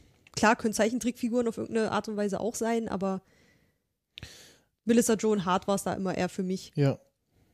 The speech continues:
Speaker 1: Das ist einfach mal klar, man hat irgendwann gesehen, dass sie dann auch irgendwann die zwanzig dann auch irgendwann mal überschritten hatte und einfach erwachsener wirkte und dann hätte man ihr das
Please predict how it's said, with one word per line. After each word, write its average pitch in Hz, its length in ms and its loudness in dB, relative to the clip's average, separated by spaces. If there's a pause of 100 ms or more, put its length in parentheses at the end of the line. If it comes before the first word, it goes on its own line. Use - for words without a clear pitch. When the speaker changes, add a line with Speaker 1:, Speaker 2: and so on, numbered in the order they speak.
(180)
Speaker 1:
Das - 100 -16
ist - 60 -4
einfach 208 200 -2
mal 208 120 0
klar, 220 160 4
man 226 100 4
hat 226 140 4
irgendwann 226 340 2
gesehen, 226 480 2 (500)
dass - 140 0
sie 233 100 2
dann 185 180 0
auch 202 100 0
irgendwann 220 360 2
die 196 120 -2
zwanzig 262 540 2
dann 226 120 2
auch 226 100 2
irgendwann 226 300 0
mal 214 200 0 (240)
überschritten 233 580 2
hatte 240 240 0
und 226 100 -2
einfach 202 220 -2
erwachsener 202 500 0
wirkte 226 560 2
und 196 320 -6 (1400)
dann 214 100 4
hätte 220 200 0
man 226 120 2
ihr 220 140 2
das 214 220 -2